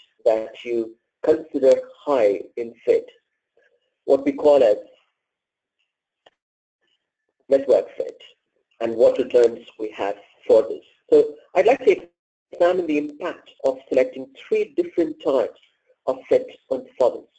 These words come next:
So you see some of the serious differences in returns as well.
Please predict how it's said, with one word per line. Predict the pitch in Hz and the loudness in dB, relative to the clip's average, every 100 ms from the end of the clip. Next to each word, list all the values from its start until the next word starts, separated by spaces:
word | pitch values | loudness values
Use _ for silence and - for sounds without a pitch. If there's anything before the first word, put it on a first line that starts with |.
| _ _ _ _ _ - - _ _ - | _ _ _ _ _ -20 -20 _ _ -2
So | 190 | 0
you | 214 214 | 0 -2
see | 254 269 | -4 2
some | 220 | 4
of | 220 | 4
the | 190 - | 0 -4
serious | 196 175 170 | -2 0 0
differences | 151 - 151 139 139 | -4 -2 -4 -4 -6
in | 139 127 | -6 -6
returns | 120 120 123 117 113 | -6 0 0 2 -2
as | 107 - | -2 -2
well. | 104 98 98 | -2 -2 -8